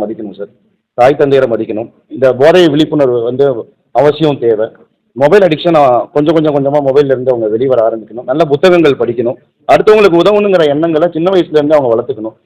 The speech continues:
மரம் நடுறதுல இருந்து, இந்த பிளட் டொனேட் பண்றதுல இருந்து, so இந்த மாதிரி சின்ன சின்ன விஷயங்கள் பண்ணும்போது தான் இன்னைக்கு, ஆ, பாலா வந்து அப்படிதான் நல்லா இவ்-, இவ்வளவு பெரிய இடத்துக்கு வந்திருக்காரு. அடுத்தவங்களுக்கு உதவி செய்யும் பொழுது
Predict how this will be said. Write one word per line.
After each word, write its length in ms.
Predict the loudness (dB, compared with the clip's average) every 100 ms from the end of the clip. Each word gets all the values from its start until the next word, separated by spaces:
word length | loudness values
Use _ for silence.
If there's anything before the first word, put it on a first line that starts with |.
| _ -12
மரம் 360 | -2 2 4
நடுறதுல 400 | 2 2 2 2
இருந்து, 400 | 0 2 -2 -2 -4
இந்த 420 | -2 2 2 0 0
பிளட் 160 | 0
டொனேட் 300 | 2 0 0
பண்றதுல 360 | -2 -2 -2 -2
இருந்து, 320 | -4 -8 -12 _ _
so 160 | -2
இந்த 140 | 0 2
மாதிரி 220 | 2 2
சின்ன 160 | 0 2
சின்ன 220 | 2 2
விஷயங்கள் 500 | 2 2 2 2 2
பண்ணும்போது 220 | 2 0
தான் 160 | 0 -2
இன்னைக்கு, 260 | -2 -4 -8 _ 0
ஆ, 300 | 4 4 4
பாலா 460 | 2 2 4 4 2
வந்து 120 | 0
அப்படிதான் 240 | 0 0
நல்லா 240 | 2 4 4
இவ்-, 220 | 4 2
இவ்வளவு 220 | 2 2
பெரிய 200 | 2 2
இடத்துக்கு 240 | 0 -2 0
வந்திருக்காரு. 340 | -2 -2 -6 -4
அடுத்தவங்களுக்கு 600 | -4 2 4 4 2 0
உதவி 220 | 0 0
செய்யும் 240 | -2 -2
பொழுது 360 | 0 -2 -2